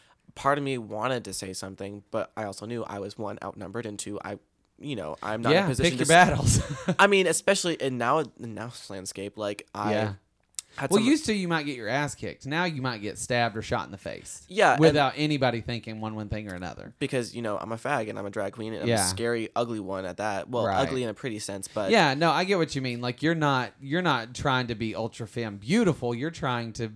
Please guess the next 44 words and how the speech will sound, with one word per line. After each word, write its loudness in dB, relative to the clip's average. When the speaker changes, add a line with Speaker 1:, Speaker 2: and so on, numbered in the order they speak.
Speaker 2:
make -2
a -10
statement. -6
And -6
Speaker 1:
Right. 4
Speaker 2:
that's -8
Speaker 1:
And -4
there's 0
also, -2
there 0
are, -2
you -10
know, -6
the -8
inherent -8
dangers -8
of -10
being -4
an -4
ultra -8
femme -10
performer, -10
especially -6
Speaker 2:
Mm-hmm. -6
Speaker 1:
for -8
trans -10
performers. -10
Like, -8
Speaker 2:
Right. 6
Speaker 1:
is -4
Speaker 2:
That, 4
Speaker 1:
an -14
Speaker 2:
that's 2
a 2
whole 0
different 2
set -4
of -10
problems. -2
Speaker 1:
Exactly. -2
And -4
just, -6
I 4
mean, -4